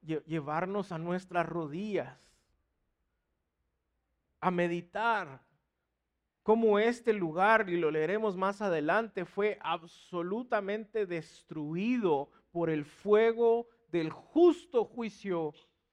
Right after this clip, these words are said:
de Dios. Hombres, mujeres, niños, animales, cosechas, cultivos, consumidos por la ira de Dios en contra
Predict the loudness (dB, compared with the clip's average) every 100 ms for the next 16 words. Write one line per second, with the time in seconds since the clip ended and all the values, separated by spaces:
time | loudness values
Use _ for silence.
0 | _ _ -6 -4 -4 -6 -8 -18 -20 _
1 | -2 0 2 0 -4 -4 -10 -20 _ _
2 | _ -6 -6 -2 2 4 2 -4 -14 -20
3 | _ _ -4 0 2 2 2 2 -2 -8
4 | -20 -4 -2 -2 -2 2 4 4 2 -2
5 | -4 -8 -4 0 2 2 0 -2 -6 -8
6 | -8 -4 2 2 4 4 2 -6 -16 4
7 | 6 6 0 -2 0 0 4 4 4 0
8 | 0 2 2 2 2 8 10 8 4 -6
9 | _ _ _ _ _ _ _ _ _ _
10 | -4 -2 0 0 -2 -6 -10 -8 -6 -6
11 | -4 -4 -4 -8 -16